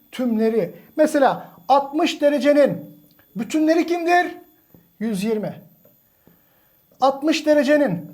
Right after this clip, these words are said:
tümleri kimdir? Otuz. Anlaşıldı mı? Bunlar da önemli kavramlar. Bir de bir kavramdan daha bahsedeceğim. Onu da şuraya yazalım arkadaşlar.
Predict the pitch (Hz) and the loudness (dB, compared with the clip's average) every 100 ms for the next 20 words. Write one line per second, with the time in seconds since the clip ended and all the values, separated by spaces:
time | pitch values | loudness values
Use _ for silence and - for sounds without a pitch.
0 | - 285 285 311 330 349 339 349 349 - | -8 -2 0 2 0 -2 0 2 2 -2
1 | - _ _ _ _ _ - 240 208 - | -14 _ _ _ _ _ -2 -2 -4 -10
2 | - _ _ _ _ _ _ _ _ _ | -16 _ _ _ _ _ _ _ _ _
3 | _ _ _ - - 262 320 - 339 196 | _ _ _ -16 -4 -2 -2 -2 -2 -4
4 | 165 - - 381 392 339 311 269 226 220 | -6 -14 -2 0 4 4 2 2 0 0
5 | 214 196 196 285 - - 349 370 381 370 | 0 0 -2 -6 -8 -12 0 2 2 2
6 | 330 320 311 311 302 302 277 214 202 175 | 2 2 2 4 4 4 2 -2 -4 0
7 | 247 - - - 277 269 - 269 262 254 | 0 -2 -10 -4 -2 0 -2 0 2 2
8 | 208 202 180 175 175 170 170 - 302 | 2 0 -2 -4 -2 -4 -2 -2 -2